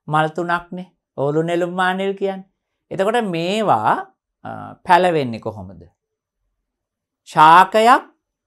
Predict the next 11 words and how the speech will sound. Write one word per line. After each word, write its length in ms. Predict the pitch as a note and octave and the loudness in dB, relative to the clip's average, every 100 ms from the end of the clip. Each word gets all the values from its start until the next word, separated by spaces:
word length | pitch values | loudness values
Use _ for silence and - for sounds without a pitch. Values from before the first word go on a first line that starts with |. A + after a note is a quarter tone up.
| _ - | _ 2
පාවෙලා 540 | E3+ E3+ F3 F3+ G#3 | 6 8 6 6 4
ගිහින්. 320 | G#3+ F3 C#3 F#2+ _ _ | 2 -2 -4 -10 _ _
දැන් 220 | A2+ A2+ G2 F#2 _ _ | -14 -12 -14 -20 _ _
මේ 440 | G#2 G#2 G2 D2+ _ _ _ _ | -20 -18 -18 -20 _ _ _ _
නෙළුම් 520 | A#2 B2 B2 C#3 C3+ A2+ F#2+ _ _ _ _ _ _ _ _ _ _ _ _ - | -10 -8 -4 -4 -4 -8 -14 _ _ _ _ _ _ _ _ _ _ _ _ -8
පැලයක් 500 | C#3 C3 C#3 E3 A#3 - _ A#2+ | -2 0 2 2 2 -2 _ -8
ගැලවිලා 720 | B2+ B2 C3+ C#3+ D3+ G#3 E4+ _ _ _ _ - | -4 -2 -2 -2 0 0 0 _ _ _ _ 0
පාවෙලා 580 | D3 D3 D3 D#3 D#3+ E3+ | 4 4 4 2 2 2
තවත් 380 | D#3 C#3 D#3 D#3+ _ - | 0 2 0 -2 _ -12
ඒ 140 | A2+ A2 | -10 -8
ජලාශයේම 840 | A2+ A2+ B2 C3+ D3+ D#3 D#3+ | -4 -2 2 2 0 -2 -2